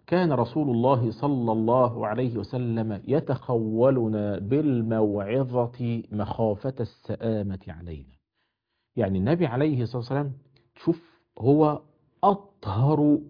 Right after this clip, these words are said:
من لفظ بالدعوة والدلالة على الله عز وجل، ومع ذلك لم يكن عليه الصلاة والسلام في كل مجلس وكل جلسة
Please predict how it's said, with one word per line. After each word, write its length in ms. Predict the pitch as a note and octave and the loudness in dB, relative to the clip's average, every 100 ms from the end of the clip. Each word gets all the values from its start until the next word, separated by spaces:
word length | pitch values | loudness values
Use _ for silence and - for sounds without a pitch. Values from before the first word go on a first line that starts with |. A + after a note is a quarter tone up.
| - | -4
من 360 | B2 C3 B2+ B2+ | 0 2 2 4
لفظ 680 | C#3+ C#3+ C3+ A#2 B2+ A#2+ A#2+ - - _ _ _ | 2 0 -4 -2 -2 -2 -6 -16 -20 _ _ _
بالدعوة 640 | A2 G2+ F2+ G#2+ E2+ F2 - _ _ _ - | -4 -2 -2 -4 -4 -14 -18 _ _ _ -6
والدلالة 800 | F#2+ D2+ G2+ C3 D3+ C3+ B2 | -4 -2 0 2 2 2 0
على 160 | A2 A2+ | -2 0
الله 380 | A2 A#2+ A#2 A2 | 2 2 0 -2
عز 220 | F#2+ F#2 | -8 -6
وجل، 320 | F2+ E2+ D#2 E2+ | -8 -8 -8 0
ومع 280 | C3+ D#3 C#3+ | 0 0 0
ذلك 440 | D3 D3+ C#3+ - _ _ - - | 0 0 -2 -6 _ _ -20 0
لم 240 | A#2 A#2+ B2 | 4 6 4
يكن 400 | G3 - E3 B2 | 2 2 0 2
عليه 400 | A2+ D#3+ E3 C#3 | 4 4 2 0
الصلاة 640 | - - B2 C3+ C#3+ C3+ | -4 -2 2 6 6 4
والسلام 760 | B2+ A#2+ - - A#2+ C#3 D3 A2+ - _ _ _ _ _ _ - - - _ | 2 0 0 0 4 4 4 -2 -10 _ _ _ _ _ _ -20 -20 -20 _
في 160 | A2+ | 0
كل 420 | G#2 G#3+ A3+ F3 C#3+ | 2 4 6 6 6
مجلس 480 | B2 A#2 D3+ - | 6 4 2 2
وكل 800 | B2 G2+ F#2+ F#2 G3+ G#3+ F3 C#3+ | 0 0 -2 0 2 4 6 4
جلسة 480 | A2 D3 A#2+ - F3 | 6 4 4 2 2